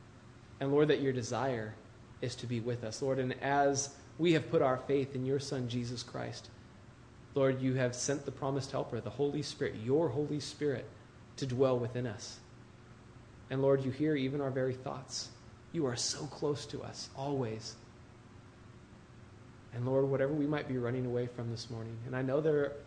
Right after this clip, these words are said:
are those of us who are running away from things. Lord, whatever we are running away from,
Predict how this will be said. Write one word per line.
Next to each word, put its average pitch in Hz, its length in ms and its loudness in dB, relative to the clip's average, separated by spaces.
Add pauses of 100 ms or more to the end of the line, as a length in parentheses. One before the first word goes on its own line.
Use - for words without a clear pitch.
(200)
are 135 200 2
those 131 240 4
of 127 100 0
us 117 180 -6
who 127 140 0
are 123 160 2
running 127 260 -2
away 123 200 -2
from 117 200 -8
things. 110 400 -12 (2250)
Lord, 135 160 2
whatever 139 300 4
we 170 140 4
are 147 80 6
running 127 280 0
away 117 160 -2
from, 113 220 -10